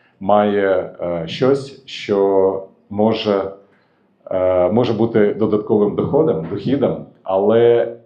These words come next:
це може перетворитися в серйозний бізнес, і ви можете змінити своє життя до, як,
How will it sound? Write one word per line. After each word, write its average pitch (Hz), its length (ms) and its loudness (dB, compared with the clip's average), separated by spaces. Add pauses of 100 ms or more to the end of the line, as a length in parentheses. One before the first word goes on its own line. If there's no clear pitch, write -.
(140)
це 113 220 -4
може 107 320 -2
перетворитися 98 840 -4 (180)
в 92 180 -4
серйозний 87 540 -4
бізнес, 85 420 -10
і 80 40 -12
ви 80 60 -14
можете 82 340 -8
змінити 82 380 -10
своє 80 280 -10
життя 92 560 -4 (880)
до, 98 540 2 (420)
як, 107 380 2